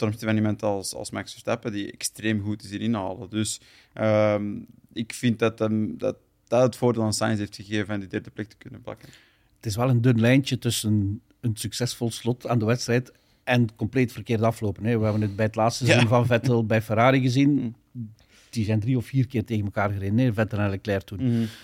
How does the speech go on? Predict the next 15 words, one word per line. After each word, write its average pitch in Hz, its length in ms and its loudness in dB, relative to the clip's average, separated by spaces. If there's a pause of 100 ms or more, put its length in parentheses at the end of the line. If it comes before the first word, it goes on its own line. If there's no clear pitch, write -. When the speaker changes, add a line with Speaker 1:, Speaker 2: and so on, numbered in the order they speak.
(400)
Speaker 2:
Dus 107 220 0
ja, 120 140 4
maar 123 220 4
dan 127 120 4
moet 139 180 6
je 139 120 6
inderdaad 131 600 4
genoeg 139 300 4
respect 139 400 0
tonen 156 360 6
en, 127 240 6
en 113 420 2 (580)
dat 107 160 -2
is 113 140 2
hier 117 320 2